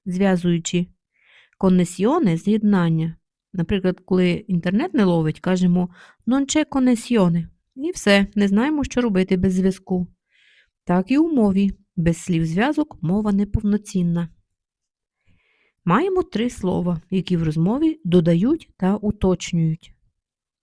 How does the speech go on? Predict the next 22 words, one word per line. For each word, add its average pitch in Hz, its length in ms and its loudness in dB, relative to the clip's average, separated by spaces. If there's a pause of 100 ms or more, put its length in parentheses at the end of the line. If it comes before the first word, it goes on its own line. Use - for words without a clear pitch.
(240)
Розглянемо 226 600 0
детально. 170 560 -2 (1300)
Перше 180 300 2
слово 302 480 0 (420)
«інольтре». 220 800 2 (1040)
Крім 302 280 0
того, 190 520 2 (180)
до - 180 -2
того 180 340 0
ж. - 180 -10 (720)
Це - 180 -4
слово 254 580 -2
додає 175 420 0
нову 226 240 2
інформацію 233 680 -2
до 170 120 -4
вже 175 160 -4
сказаного. 165 720 -2 (340)
Воно 190 160 0
допомагає 185 540 0
уникнути 247 600 0
повторення 190 760 0